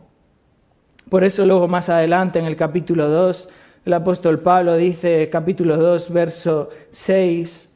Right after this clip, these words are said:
"Sin embargo, hablamos sabiduría entre los que han alcanzado madurez, y sabiduría no de este siglo,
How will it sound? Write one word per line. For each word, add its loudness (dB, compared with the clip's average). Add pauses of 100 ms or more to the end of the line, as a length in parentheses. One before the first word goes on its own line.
(2750)
"Sin 0
embargo, 2
hablamos 2
sabiduría 0 (460)
entre 4
los 2
que 0
han 2
alcanzado 2
madurez, 2 (340)
y 0
sabiduría 4
no 4
de 4
este 0
siglo, -2